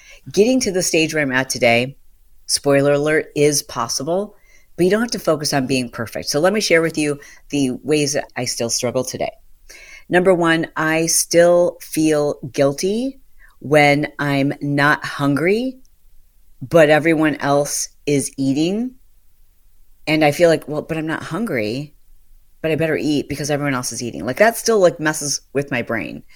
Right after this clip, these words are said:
It messes with my brain where it's like, I know I should be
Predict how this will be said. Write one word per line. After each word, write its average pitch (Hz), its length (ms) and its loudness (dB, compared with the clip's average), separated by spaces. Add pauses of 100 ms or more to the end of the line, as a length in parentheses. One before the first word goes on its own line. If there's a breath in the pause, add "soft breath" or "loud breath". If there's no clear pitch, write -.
(580 loud breath)
It 165 100 2
messes 165 320 0
with 170 140 -4
my 156 100 0
brain 147 300 0
where 143 100 2
it's 139 140 -4
like, 131 240 0 (280 loud breath)
I 151 520 2 (100)
know 143 640 2
I 127 200 -4
should 143 420 -4
be 196 420 -4